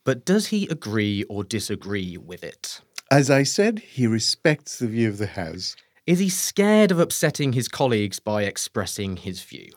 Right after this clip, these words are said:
Speaker 2: Not at all. He was very clear that colleagues should freely be able to express their view.
Speaker 1: But not his.
Speaker 2: He has already expressed his view. <laughs>
Speaker 1: It's, it's just always so fucking embarrassing with Rishi Sunak. It's so hard
Speaker 2: It's
Speaker 1: to know where he's
Speaker 2: literally
Speaker 1: at.
Speaker 2: like out of Yes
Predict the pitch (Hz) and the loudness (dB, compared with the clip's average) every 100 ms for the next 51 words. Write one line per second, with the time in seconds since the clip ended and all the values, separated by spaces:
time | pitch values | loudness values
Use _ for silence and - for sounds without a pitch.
0 | - 339 349 - 233 - 147 104 98 87 | 2 4 4 4 2 4 6 6 4 -2
1 | 151 117 120 110 117 185 208 202 - 143 | 2 4 4 0 4 6 6 4 0 4
2 | 135 123 110 - 123 123 117 - 120 - | 4 4 -2 -2 0 0 -2 -6 -8 -10
3 | - 214 202 180 170 147 139 131 123 117 | -8 -2 -2 0 0 4 4 2 -2 -4
4 | - - 113 - 113 95 90 71 - _ | -4 -2 -2 -2 -4 -4 -4 -10 -10 _
5 | _ - 117 117 139 143 139 - - 98 | _ -2 0 2 4 2 0 -8 -8 -8
6 | - - - - 92 90 87 80 90 127 | -8 -12 -4 0 2 2 0 0 0 0
7 | 127 - 185 - 110 90 82 76 90 - | 0 -2 -2 -2 -8 -6 -4 -4 -4 -4
8 | 240 - 285 _ - - 190 202 - - | -2 -4 -8 _ -20 -8 -4 -4 -6 -8
9 | - - _ _ - 202 285 233 - 214 | -12 -16 _ _ -6 -4 -2 -2 2 4
10 | 226 220 190 294 226 165 156 170 - 151 | 8 8 8 6 4 4 2 0 0 2
11 | 147 147 160 170 170 - - 110 120 113 | 2 6 10 10 8 4 2 2 0 -2
12 | - - 120 135 135 120 143 - - - | -6 -8 0 0 2 0 2 2 0 -2
13 | 208 214 208 196 175 226 190 160 - 139 | 4 10 10 10 8 8 8 6 4 4
14 | 156 147 180 165 165 156 147 143 139 147 | 6 6 6 6 4 4 8 8 8 6
15 | 139 143 139 131 127 120 120 127 127 123 | 6 4 2 0 0 -4 -2 2 2 0
16 | - - | -14 -20